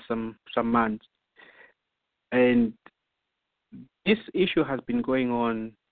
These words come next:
for quite some time, whether President Lungu should stand or whether he shouldn't stand.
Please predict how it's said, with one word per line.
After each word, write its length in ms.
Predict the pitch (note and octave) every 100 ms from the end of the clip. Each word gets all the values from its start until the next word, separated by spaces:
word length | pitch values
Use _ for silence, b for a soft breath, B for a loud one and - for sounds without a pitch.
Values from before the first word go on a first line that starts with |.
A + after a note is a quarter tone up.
| _ _
for 120 | A#2+
quite 200 | - B2+ -
some 140 | A#2+
time, 380 | A2+ B2 A#2+ A2+
whether 440 | A#2 A#2 A#2 A2 - _ _ _ _ _ _
President 340 | - B2+ B2 A2+
Lungu 320 | C3 E3 D3+ -
should 140 | B2 -
stand 420 | - A#2+ A#2+ A#2 -
or 220 | A#2 A#2
whether 300 | A#2 A#2+ A2+
he 160 | G2+ A2 -
shouldn't 320 | C#3+ C3+ A2+ -
stand. 420 | - G2+ E2 -